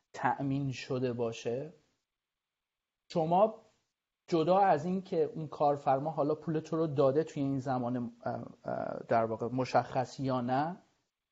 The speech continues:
برای اون اسمال بیزنس هایی که در اول کار صحبت کردیم که تو باید یه درصدی از اونها رو هایر بکنی که این پروژه رو انجام بدن،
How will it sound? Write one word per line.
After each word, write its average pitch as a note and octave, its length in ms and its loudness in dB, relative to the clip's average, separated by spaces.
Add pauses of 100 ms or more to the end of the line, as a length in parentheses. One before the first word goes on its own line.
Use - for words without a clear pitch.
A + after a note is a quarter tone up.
(160)
برای D#3+ 320 8
اون A3+ 280 6
اسمال E3 380 2
بیزنس D3 400 -4
هایی F#3+ 200 0
که G3+ 100 -2
در E3 140 4
اول C#3+ 420 4
کار C#3 200 2
صحبت C3 520 0
کردیم B2 640 0 (400)
که C#3 100 -2
تو C3 480 2 (140)
باید C3+ 360 4
یه D3 100 4
درصدی C#3 720 2
از C3 220 6
اونها D3 440 0
رو C#3+ 100 4
هایر C#3 440 6
بکنی B2 340 -2
که C3 100 -8
این B2+ 100 -4
پروژه A#2 280 -4
رو A#2+ 120 -6
انجام A#2+ 280 -8
بدن، B2+ 340 -6